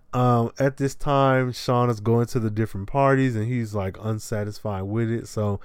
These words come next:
he looks at a picture, I think a picture of, is it him and Kunle? I don't know, but he leaves. We cut back to Kunle and Carlos sitting on a, on a curb. Uh, the police talking to them. He's like, "Yeah, officer, this, that, and the third." He was like, "Yeah, next time, just call the professionals."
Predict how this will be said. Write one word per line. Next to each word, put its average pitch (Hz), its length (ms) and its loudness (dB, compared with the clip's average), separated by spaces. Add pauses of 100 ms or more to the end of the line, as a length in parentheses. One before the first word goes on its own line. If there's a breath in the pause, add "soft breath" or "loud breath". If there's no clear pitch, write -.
(260 loud breath)
he 117 120 -4
looks 131 300 2
at 117 120 4
a 101 40 2
picture, - 460 2
I - 40 -4
think 160 180 -8
a 107 40 -6
picture 98 460 -6
of, 90 260 -10 (1300)
is 110 200 -10
it 101 80 -8
him 151 200 -6
and 139 80 -4
Kunle? 165 520 -2 (520 soft breath)
I 156 60 -4
don't 127 180 6
know, 98 280 2
but 104 140 -2
he 147 180 2
leaves. 107 640 4 (760)
We 107 80 -4
cut 120 260 2
back 117 260 2
to 107 340 0 (320 loud breath)
Kunle 139 320 10
and 123 100 4
Carlos 127 480 4
sitting 131 340 0
on 127 140 4
a, 120 200 2
on 110 260 -2
a 101 240 0
curb. 123 680 4 (760 soft breath)
Uh, 107 240 4
the 101 80 0
police 120 440 2
talking 120 440 2
to 117 100 -2
them. 117 380 4
He's 120 200 0
like, 104 140 -2
"Yeah, 113 140 0
officer, 113 500 0
this, 110 180 -2
that, 113 100 -4
and 107 100 -2
the 104 40 -2
third." 110 280 2
He 120 40 2
was 107 140 -2
like, 107 100 -6
"Yeah, 107 140 -2
next 107 220 -2
time, 104 220 0
just 101 120 -6
call 104 180 -2
the 95 60 -4
professionals." 92 720 -6